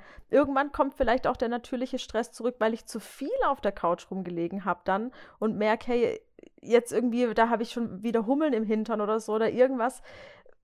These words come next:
ist jetzt unangenehm an dieser Situation, dass ich so lange hier sitze und mir so viel Zeit für mich nehme.“ Auch das kann ja stressig sein, ähm, und dann wieder ins Machen zu kommen. Und ich glaub, das ist auch so ein wichtiger Punkt, also von mir auch eine Handlungsstrategie tatsächlich, da ich super gerne, wenn's mir mal nicht gut geht oder wenn ich gestresst bin,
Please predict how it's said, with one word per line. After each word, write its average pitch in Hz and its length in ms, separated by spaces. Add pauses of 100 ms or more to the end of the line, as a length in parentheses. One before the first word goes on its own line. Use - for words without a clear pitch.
(120)
ist - 220
jetzt 262 260
unangenehm 262 540
an 208 100
dieser 214 180
Situation, 220 460
dass 208 100
ich 196 120
so - 100
lange 202 340
hier 202 160
sitze 196 320
und - 80
mir 190 120
so 196 120
viel 196 200
Zeit 190 320
für 190 100
mich 185 220
nehme.“ 202 300
Auch 208 120
das - 240
kann 330 140
ja 226 100
stressig 190 460
sein, 202 340 (460)
ähm, 202 260
und 220 180
dann 220 180
wieder 226 180
ins - 200
Machen 302 320
zu 262 120
kommen. 196 260
Und 202 100
ich 208 120
glaub, 220 180
das 269 140
ist 254 140
auch 220 120
so - 140
ein 220 100
wichtiger 214 340
Punkt, 285 280
also 208 180
von 208 200
mir 285 200
auch 269 120
eine 208 120
Handlungsstrategie 202 840
tatsächlich, 202 680 (480)
da 220 160
ich 220 100
super 240 420
gerne, 226 440
wenn's 220 240
mir 220 100
mal 202 140
nicht 247 180
gut 262 200
geht 220 100
oder 208 160
wenn 196 100
ich 208 120
gestresst - 480
bin, 262 200